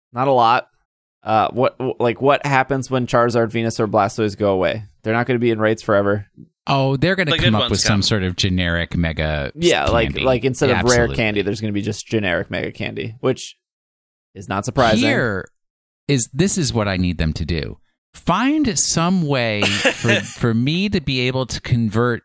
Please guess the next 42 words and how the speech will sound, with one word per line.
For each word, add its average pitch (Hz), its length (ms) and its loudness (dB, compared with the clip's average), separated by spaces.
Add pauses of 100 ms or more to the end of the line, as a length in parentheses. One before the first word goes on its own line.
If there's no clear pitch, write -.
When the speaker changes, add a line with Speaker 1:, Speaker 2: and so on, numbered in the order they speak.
(100)
Speaker 2:
What 143 240 0
is 208 160 -2
that 156 260 -2
that's 117 180 -2
clogging 120 440 -2
up 113 100 -6
my 101 140 -4
bag 87 380 -4
that 85 100 -6
I've 82 100 -2
got, 82 220 -4
like, 87 140 -2
a 85 60 0
bajillion? 90 640 -2
I've 87 180 -2
got, - 220 -4
like, 87 220 -2
even 113 240 0
more 85 180 0
than 76 140 -4
Speaker 3:
Rare 123 180 2
Speaker 2:
Steve. 80 100 -8
Speaker 3:
candies? 147 560 -4
Speaker 1:
Rare 120 200 -2
candy? 131 420 -6 (180)
Speaker 2:
Uh, 139 180 -2
I 151 120 0
got, 170 260 -2
I 151 120 -2
gotta 92 280 -2
do 87 300 -4
have, 101 180 -2
I 87 140 -2
do 101 100 -4
have 90 120 -2
a 76 40 -4
heck 85 220 -6
ton 80 220 0
of 71 80 -2
rare, 76 180 -2 (140)
rare 80 180 -4
candies. 76 340 -6